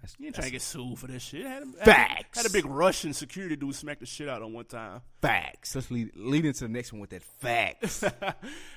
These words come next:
Speaker 2: right, man. Uh, Chicago M C Lil Bibby is headed to college.
Speaker 1: Mm.
Speaker 2: Uh, last Thursday, the twenty-two-year-old made the announcement via his I G, stating he plans to attend Illinois State University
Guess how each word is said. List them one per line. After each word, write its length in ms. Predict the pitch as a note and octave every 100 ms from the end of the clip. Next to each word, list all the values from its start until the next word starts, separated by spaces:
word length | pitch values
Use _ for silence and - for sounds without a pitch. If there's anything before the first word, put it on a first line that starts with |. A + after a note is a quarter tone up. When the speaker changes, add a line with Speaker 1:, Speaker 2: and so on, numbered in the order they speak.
| - -
Speaker 2:
right, 300 | D#3 D#3 D3
man. 240 | C#3+ D3 D3+
Uh, 120 | D3
Chicago 540 | - - F3+ F#3 F3
M 200 | C#3+ D#3+ C#3
C 200 | E3 D#3
Lil 180 | D#3
Bibby 360 | C3+ C3 D3 E3
is 100 | F#3
headed 220 | C#3+ D3+
to 40 | -
college. 760 | - - C#3+ C#3 F3+ - - - - D3
Speaker 1:
Mm. 160 | C3+ A2
Speaker 2:
Uh, 260 | D3 D3 D3
last 360 | E3 E3+ - -
Thursday, 460 | D#3+ E3 C#3+ C#3
the 80 | B2+
twenty-two-year-old 1400 | B2 F3 D#3 - - F#3 F#3+ D3+ C#3+ B2+ C3 C3 C3 C3+ - -
made 340 | B2 C#3 C#3+
the 80 | C3+
announcement 500 | C3 C3 C#3 D3 C3
via 240 | A#2+ C#3 C3+
his 180 | B2+ -
I 200 | A#2+ A#2
G, 500 | A#2 B2 D#3 E3+ F#3 - - -
stating 400 | - F#3+ F3 D#3+
he 100 | E3
plans 360 | - E3 E3 -
to 160 | D3+
attend 380 | C3+ - D3+ C3+ D#3+
Illinois 480 | F#3+ G#3 F#3 F3
State 340 | E3+ - D#3 D3+
University 840 | C#3 B2 A#2+ C3 D3 B2+ C3 C3